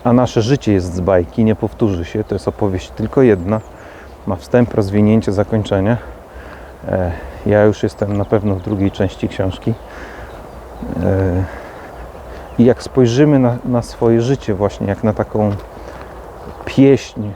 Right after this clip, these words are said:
ze, ze Śródziemia, to zachowujmy się tak, żebyśmy chcieli przeczytać książkę o takim człowieku, że pomimo jego wad, pomimo jego słabości, e, był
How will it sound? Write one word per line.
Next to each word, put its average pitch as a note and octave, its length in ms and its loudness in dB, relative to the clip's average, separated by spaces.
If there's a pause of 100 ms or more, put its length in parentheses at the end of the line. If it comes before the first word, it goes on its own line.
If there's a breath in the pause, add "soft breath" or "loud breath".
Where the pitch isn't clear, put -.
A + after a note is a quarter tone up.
ze, A2 140 -4 (380)
ze G2+ 400 -4
Śródziemia, G2+ 720 2 (1600 loud breath)
to A2+ 120 4
zachowujmy B2 600 4
się B2+ 120 0
tak, C3+ 280 2 (520)
żebyśmy A2 680 0 (760 loud breath)
chcieli C#3+ 360 4
przeczytać - 480 -4
książkę - 420 0
o A2+ 40 0
takim A2+ 320 -2
człowieku, G2+ 540 -2 (840 loud breath)
że G#2+ 140 0
pomimo C3+ 420 4
jego A2+ 280 4
wad, B2+ 380 2 (360)
pomimo A#2 360 2
jego A2+ 180 4
słabości, A2 760 0 (920 loud breath)
e, G2 360 4 (520 loud breath)
był C3 420 6